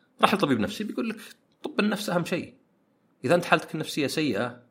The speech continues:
ما هم تصح-، ما، يعني ما تفيد صحتك الجسدية ولا مالك ولا شهرتك ولا أصدقائك." طبعًا صح ذا الكلام، بس مو بالضرورة يعني إنه أهم شيء هو الطب النفسي والباقي ما يجي شيء عنده.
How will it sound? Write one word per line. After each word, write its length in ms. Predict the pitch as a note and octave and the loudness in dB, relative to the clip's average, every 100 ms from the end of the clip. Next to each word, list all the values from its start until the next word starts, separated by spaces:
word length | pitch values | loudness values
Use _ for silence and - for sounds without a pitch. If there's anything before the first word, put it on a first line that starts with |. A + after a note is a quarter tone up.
| _ _ | _ _
ما 320 | C3 E3+ E3 F3 | 0 2 6 4
هم 200 | B2+ A#2 | 4 -2
تصح-، 360 | A#2 A#2 - | -6 -12 -8
ما، 180 | D3 D#3 | -6 -6
يعني 180 | - A#2+ | -6 -2
ما 100 | D#3+ | -4
تفيد 280 | - D#3 - | 0 -2 0
صحتك 480 | C3 - - - | -4 -2 -6 -6
الجسدية 600 | A2+ G2+ A2+ G#2 F2 E2+ - _ _ _ _ _ _ _ | -8 -6 -4 -2 -4 -8 -18 _ _ _ _ _ _ _
ولا 200 | B2+ D#3+ | 4 6
مالك 540 | C#3+ B2+ F2+ - - - _ _ _ _ _ - | 8 6 4 -2 -14 -20 _ _ _ _ _ 0
ولا 220 | C3 C3+ | 4 4
شهرتك 600 | C#3+ G#2+ F#2 - - _ _ _ _ _ _ _ _ _ _ - | 2 -2 -4 -8 -20 _ _ _ _ _ _ _ _ _ _ 0
ولا 320 | A#2 C3+ B2+ | 6 8 8
أصدقائك." 460 | - - A#2+ F#2 - - _ - | 4 -2 -2 -2 -6 -20 _ -4
طبعًا 160 | B2+ | -2
صح 200 | C3 A3+ | 0 0
ذا 60 | A2 | 0
الكلام، 540 | G#2 C3 A#2+ G2 - _ _ - | 2 4 2 0 -8 _ _ -14
بس 400 | - - - B2+ | -12 -12 -10 -4
مو 80 | D#3+ | -2
بالضرورة 400 | D3 B2+ A#2+ A2 | 2 4 4 4
يعني 240 | G#2 G#2 | 2 -2
إنه 340 | G#2+ G#2 G#2+ - _ _ _ _ _ _ | -2 -6 -6 -12 _ _ _ _ _ _
أهم 300 | A#2+ A#2+ A#2 | 2 4 4
شيء 520 | G2 - A2 G#2 - - | 2 0 2 2 -2 -4
هو 80 | G#2 | -4
الطب 300 | - G2 F#2 | -2 -2 0
النفسي 380 | G#2 G#2 - G#2 | 0 0 -4 -6
والباقي 460 | G2+ A2 G#2 G#2+ | 0 0 0 -2
ما 100 | G#2 | -2
يجي 120 | G2+ | -2
شيء 220 | G2+ G#2 F#2+ | -2 -2 -2
عنده. 300 | F2+ D#2+ | -4 -8